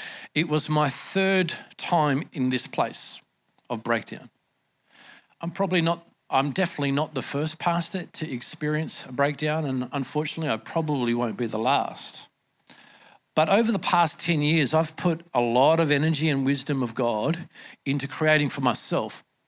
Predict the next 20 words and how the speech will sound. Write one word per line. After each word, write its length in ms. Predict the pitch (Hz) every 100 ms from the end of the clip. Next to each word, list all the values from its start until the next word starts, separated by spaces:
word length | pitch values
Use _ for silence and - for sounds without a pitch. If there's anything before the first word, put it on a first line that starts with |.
| -
a 60 | 120
dashboard 800 | 107 147 175 - - 110 131 127 _ _ _ _ _ _ _ _ - -
to 100 | -
manage 420 | 156 175 196 170
the 100 | -
warning 340 | 139 151 175 160
signs. 560 | - 117 101 - - - _ _ _ _ _ _ -
And 140 | 190
I, 200 | 202 196 170
I 80 |
do 240 | 170 208 226
believe 560 | 208 175 170 139 - -
if 200 | 160 170
I 200 | 151 160
had 320 | - - 202
not 260 | 185 165 - - _
been 220 | 170 151
using 420 | 139 175 202 185 147
this 180 | 139
dashboard, 680 | 131 139 123 - 131 123 143